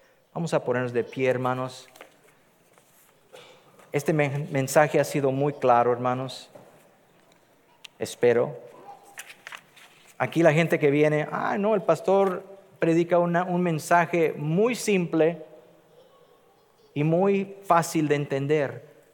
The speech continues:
porque el evangelio es fácil. No es difícil. No necesita uno títulos ni diplomas para entender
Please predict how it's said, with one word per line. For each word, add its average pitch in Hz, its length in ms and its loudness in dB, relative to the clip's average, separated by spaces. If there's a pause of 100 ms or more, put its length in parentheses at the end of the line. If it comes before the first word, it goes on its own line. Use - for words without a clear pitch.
porque 180 220 0
el 190 60 4
evangelio 185 480 0
es 143 120 -4
fácil. 120 440 -2 (1200)
No 156 140 0
es 202 100 2
difícil. 185 680 -4 (640)
No 156 120 0
necesita 185 520 2
uno 165 880 4 (280)
títulos 160 920 0 (280)
ni 156 120 0
diplomas 151 720 2
para 139 180 4
entender 139 1000 2